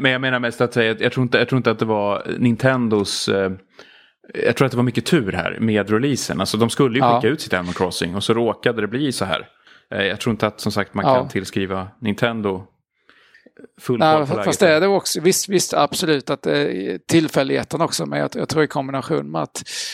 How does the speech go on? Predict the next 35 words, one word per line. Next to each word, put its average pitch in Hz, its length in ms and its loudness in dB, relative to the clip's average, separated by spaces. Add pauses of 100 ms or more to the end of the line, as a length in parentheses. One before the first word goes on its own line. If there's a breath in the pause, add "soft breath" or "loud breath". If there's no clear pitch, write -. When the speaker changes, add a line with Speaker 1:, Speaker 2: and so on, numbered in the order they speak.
(260 loud breath)
Speaker 2:
de, 76 260 -4
eh, 90 640 -6
de 151 160 -4
har 151 60 2
haft 151 360 0
en, 226 220 -2
eh, - 420 -6
li-, 208 180 -4
litet 190 340 2
momentum 160 720 -2
kring 147 320 -2
Animal 135 400 -4
Crossing - 460 -2
rent 123 160 0
allmänt. 127 600 -2
Eh, 165 140 -4 (420 loud breath)
de 147 160 -6
sk-, - 220 -2
de 139 220 0
hittade 131 460 2
ju 131 100 4
en 135 120 -2
ny, 151 140 -4
eh, 117 240 -4
lite 165 320 0
ny 143 280 2
publik 135 600 0 (240)
med 139 380 -2
I 131 180 2
O 139 40 2
S-versionen 143 760 -4
också. - 340 -6
Så - 120 -8
att 107 40 -8
Speaker 1:
Mm. 101 100 -8